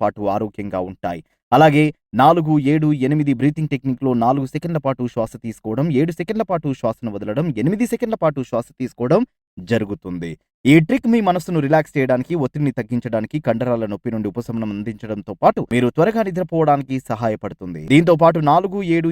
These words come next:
ఎనిమిది బ్రీతింగ్ టెక్నిక్ స్టెప్ వన్ పొత్తి కడుపుపై మీ చేతులను ఉంచి కుర్చీపై సౌకర్యవంతంగా కూర్చోవాలి. స్టెప్ టూ గాలిని లోపలకు పీల్చడం, వదలడం ద్వారా ప్రాథమిక శ్వాస కండరాలు విశ్రాంతి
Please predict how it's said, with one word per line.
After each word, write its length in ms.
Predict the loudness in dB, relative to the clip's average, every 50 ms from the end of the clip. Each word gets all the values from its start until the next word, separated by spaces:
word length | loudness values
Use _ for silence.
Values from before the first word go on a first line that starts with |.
| 0 0
ఎనిమిది 240 | 0 0 0 -2 0 0
బ్రీతింగ్ 280 | -2 -2 -2 -4 -4 -4
టెక్నిక్ 300 | -4 -6 -6 -8 -8 _ _
స్టెప్ 220 | -2 -2 -2 -2 -2 -6
వన్ 120 | -4 -4 -2 -4
పొత్తి 160 | -4 -2 0 -2
కడుపుపై 380 | 0 -2 0 -4 0 0 2 2 2
మీ 60 | 0 -4 -4
చేతులను 320 | -6 -6 -4 -4 -4 -4 -4 -6 -8
ఉంచి 200 | -8 -8 -10 -10 -8
కుర్చీపై 420 | -10 -10 _ -4 -4 -2 -2 -4 -4 -2
సౌకర్యవంతంగా 640 | -4 -4 -4 -4 -6 -4 -6 -6 -10 -10 -10 -10 -10 -10 -8
కూర్చోవాలి. 480 | -10 -12 -6 -4 -2 0 0 0 0 -2 -4
స్టెప్ 180 | -4 -6 -6 -4 -6
టూ 60 | -4 -2
గాలిని 260 | -2 -2 -2 -2 -6 -6 -6
లోపలకు 320 | -8 -8 -8 -12 -12 -10 -6 -6
పీల్చడం, 340 | -6 -6 -4 -4 -4 -2 -2 -2
వదలడం 340 | -2 -4 -4 -6 -6 -8 -6 -6
ద్వారా 180 | -4 -4 -4 -6 -8 _ _ 4
ప్రాథమిక 420 | 4 4 4 2 -2 -4 -2 -4 -4 0
శ్వాస 220 | 0 0 0 0 -2 -4 -2
కండరాలు 380 | -2 0 0 0 0 0 -2 -10
విశ్రాంతి 400 | -10 -2 0 0 0 0 -4